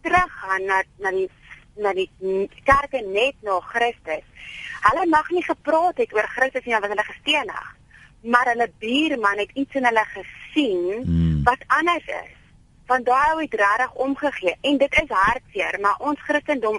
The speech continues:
Speaker 1: is op 'n plek waar ons dit nie leef nie. Ons sê dit met ons lippe, maar ons leef dit nie regtig nie.
Speaker 2: Ja, iemand sê nou die dag, "Moenie
Speaker 1: Op kerk.
Speaker 2: preek met jou woorde nie, preek met jou lewe."
Speaker 1: Ja, dis hoekom 'n sterke leef loop. En,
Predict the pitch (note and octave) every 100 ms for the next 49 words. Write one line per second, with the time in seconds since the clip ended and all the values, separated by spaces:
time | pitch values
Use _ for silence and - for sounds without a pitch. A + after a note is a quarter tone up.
0 | - C4 D#4 D4 D4 - F#3+ F3 G3+ -
1 | - - - A3 C4+ C4+ D#4 C4 G3 A#3
2 | G3+ F3+ F#3+ - D#4 E4 C4+ A#3 G#3 F3+
3 | F3 G3+ F#3+ F3+ F#3+ A3 A3 E3+ F3 F3+
4 | G3 F#3 - F#3+ E3+ F#3 E3+ E3 - -
5 | F2+ - - _ - _ _ - G#2+ B2
6 | C#3 C#3 D3+ B2 A#2+ B2+ B2 A#2+ F#3 C#3+
7 | - F#3+ F3+ D#3 C#3+ C3 A2 A2 E2+ A#2
8 | C3+ A2+ G#2+ G2 B2 B2 B2+ A2 G#2 F#2
9 | A2 D#2 - - _ _ _ _ _ _
10 | _ _ - C#4+ F4+ F#3+ D#3+ G2+ - _
11 | A3+ C#4 D4+ D4 - C#4+ C#4+ C#4+ C#4 D#4+
12 | E4+ - F3+ E3+ E3+ C2+ - - G#3